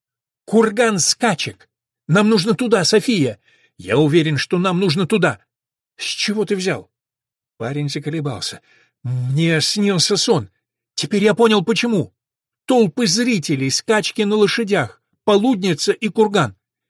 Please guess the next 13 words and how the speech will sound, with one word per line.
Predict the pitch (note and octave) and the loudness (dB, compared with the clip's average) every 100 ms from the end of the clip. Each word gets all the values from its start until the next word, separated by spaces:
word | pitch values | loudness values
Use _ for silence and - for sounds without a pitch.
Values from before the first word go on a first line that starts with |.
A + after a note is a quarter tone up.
| _ | _
Я | _ G2+ C3 D3 | _ -6 -2 -2
знаю | C3 F#3 F#3 E3+ | 0 0 2 0
все | D#3 - A#3+ G3+ | -2 -2 2 2
об | E3 E3+ | 2 -2
этом | D#3+ F#3 | 0 0
кургане. | D#3 F#3 F#3+ C#3+ G2 - - | 2 2 0 -4 -6 -16 -10
Я | - A3+ | 2 4
был | B3 G#3+ | 4 2
внутри. | A#3 A#3 B3 C#3 - _ _ _ | 2 2 2 0 -6 _ _ _
Прошу | F#3+ F#3+ F3+ A3 F#3+ | -2 0 0 0 0
тебя, | - D#3 | 0 -2
поверь | C#3+ G#3+ G#3 F3 | 0 2 4 4
мне». | D#3 G#2 | 0 -4